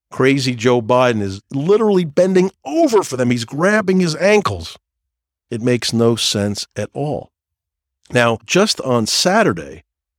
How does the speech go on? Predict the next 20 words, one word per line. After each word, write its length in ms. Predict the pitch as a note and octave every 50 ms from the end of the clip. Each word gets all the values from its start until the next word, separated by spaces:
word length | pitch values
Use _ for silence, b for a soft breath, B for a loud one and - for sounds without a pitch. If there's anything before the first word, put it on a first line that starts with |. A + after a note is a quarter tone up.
| _ -
Iran, 640 | B2 A2+ A2 C3+ E3 F#3 E3+ C3 F#2 E2+ D#2+ D#2+ - - _ _ _ _ _ _ _ _ _ _ _ _ _ _ _ _ _ -
either 280 | A#2+ A2+ A2+ A#2 A2
through 260 | G2+ - - B2+ A#2 G#2+
their 140 | G2+ G2
terror 320 | - - - E3+ F3+ F3 D#3
proxies 600 | - - D#3 D3+ D3+ D#3 - - B2 A2+ G#2 F#2+
or 160 | G#2 A#2 C3
on 100 | C#3+ C#3+
their 180 | C3+ B2+ A2+ A2+
own, 200 | A2+ A2+ A2+ A2
launched 680 | G#2+ G#2+ A#2 C3 D#3 E3 C3+ A2 G2+ F#2+ - - - -
Iranian-made 1000 | A#2+ G#2+ G2+ A2+ B2+ D#3 F3+ F#3+ F#3 F3+ F3+ F3 D#3+ B2 C#3 C#3 D3 D3 C3+
missiles 680 | A#2 A#2 C#3+ D#3+ D3+ - - G2 F#2+ F#2+ G2+ G2 - - _ _ _ _ _ _ _ _ _ _ _ _ _ _ _ _ _ _ _ -
at 280 | D3 D#3+ F#3 - -
an 100 | B2+ A#2
American 680 | A#2 A2+ A2+ C3 C#3+ E3 E3+ E3 D#3 - D3 C#3 C3+ B2+ -
military 560 | B2 B2+ D#3 F3+ F3 E3 - - A2 A2 G#2+
base 280 | F#2 A#2+ A2 A2 G#2 -
in 120 | A#2+ B2+
Iraq. 360 | C3+ D3 E3+ F#3 E3 - B